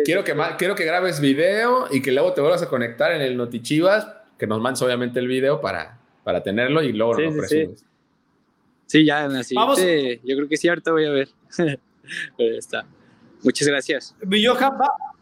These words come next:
Speaker 3: vamos a hacer algo. Ve, chécate, vamos a hacer algo. Le voy a pedir
Speaker 2: Ajá.
Speaker 3: a mis compañeros de soporte al Chivermano y a ti te voy a pedir que te acuerdes, cuando te entreguen los boletos el domingo, déjanos tus datos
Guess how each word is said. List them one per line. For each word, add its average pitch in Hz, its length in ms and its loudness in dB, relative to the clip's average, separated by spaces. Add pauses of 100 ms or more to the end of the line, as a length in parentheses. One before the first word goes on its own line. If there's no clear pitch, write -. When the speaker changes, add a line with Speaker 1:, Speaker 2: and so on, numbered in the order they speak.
(180)
Speaker 3:
vamos 254 320 2
a 254 40 2
hacer 254 160 0
algo. 233 400 0
Ve, 226 140 2
chécate, 208 360 -2
vamos 233 240 2
a - 20 -4
hacer 254 120 2
algo. 170 420 -4 (420)
Le 202 140 4
voy 269 140 4
a 320 120 -2
pedir 277 380 2
Speaker 2:
Ajá. 165 260 -4
Speaker 3:
a 202 40 -4
mis 208 180 0
compañeros 220 600 0
de 220 120 2
soporte 226 460 -2
al 254 100 -2
Chivermano 226 720 -2 (440)
y 208 140 4
a 208 120 2
ti 233 80 -2
te 214 100 2
voy 247 120 4
a 247 60 0
pedir 226 220 0
que 247 100 -2
te 208 100 -2
acuerdes, 226 580 0 (240)
cuando 214 240 2
te 226 80 2
entreguen 262 440 2
los 254 140 0
boletos 240 420 0
el 220 100 -2
domingo, 285 680 0
déjanos 233 400 2
tus 180 160 -10
datos 202 480 -4